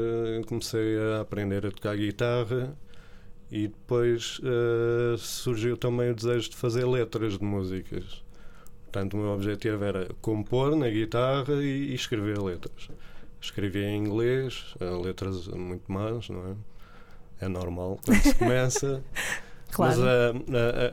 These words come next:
Speaker 1: a, a, a banda que me fez, eh, querer fazer isso foram os Alice in Chains.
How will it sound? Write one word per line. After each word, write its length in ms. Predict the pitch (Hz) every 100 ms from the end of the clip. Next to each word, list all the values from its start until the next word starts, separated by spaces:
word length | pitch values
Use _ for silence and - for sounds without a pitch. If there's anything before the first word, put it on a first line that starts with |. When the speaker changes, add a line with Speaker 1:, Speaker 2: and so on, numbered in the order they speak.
| 120
Speaker 1:
a, 20 |
a, 20 | 110
a 20 |
banda 340 | 110 120 117
que 100 | 110
me 60 | 123
fez, 480 | - 127 120 110 -
eh, 360 | 120 113 110 110
querer 260 | 113 117
fazer 320 | - 120 107
isso 240 | 117 131 -
foram 220 | 127 120
os 120 | 107
Alice 360 | 107 104 98 104
in 100 | 95
Chains. 720 | - 107 110 113 120 -